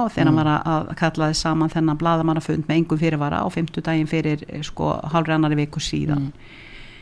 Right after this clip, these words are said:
Speaker 1: Að þá er það í rauninni að gera ekki neitt. Þetta eru komið allir til síkjum sex hundruð milljarðar sem að, að, að, að, hérna, ríkið skuldar í
Speaker 2: Mm.
Speaker 1: rauninni, lífeyrissjóðunum, sem
Speaker 2: Já.
Speaker 1: að, að í þessu formi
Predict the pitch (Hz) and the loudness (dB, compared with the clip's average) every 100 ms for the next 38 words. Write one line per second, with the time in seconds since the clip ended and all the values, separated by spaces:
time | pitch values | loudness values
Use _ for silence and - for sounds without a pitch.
0 | - - - - - - - - - - | -20 -20 -20 -20 -20 -20 -20 -20 -12 -2
1 | 156 180 175 170 175 170 180 180 170 165 | 2 4 6 6 4 4 6 6 6 6
2 | 208 185 190 151 - 262 - 185 165 156 | 6 6 6 6 6 2 2 0 0 0
3 | 156 160 175 165 156 156 151 - 160 160 | -2 -2 2 4 2 0 -4 0 2 2
4 | 156 - 160 165 160 160 170 170 175 175 | 2 0 -2 2 2 4 2 0 2 2
5 | 160 160 - 165 - 160 - - 160 156 | 4 2 0 -2 0 -2 -2 -2 0 0
6 | 160 - 170 165 160 151 - - - - | -2 -2 0 2 2 -2 -6 -10 -8 -6
7 | 170 180 175 - 190 185 - 269 - - | -4 -4 -4 0 0 0 -2 -4 -2 -4
8 | 190 165 156 208 269 - - - 180 185 | 0 2 2 4 0 -2 -16 -8 -2 0
9 | 202 202 220 226 247 233 - - 170 160 | 0 0 2 4 2 0 -10 -6 2 4
10 | 156 156 165 156 - 175 175 180 180 175 | 4 2 0 0 -2 -2 -2 -2 -2 -4
11 | 175 175 180 | -2 0 2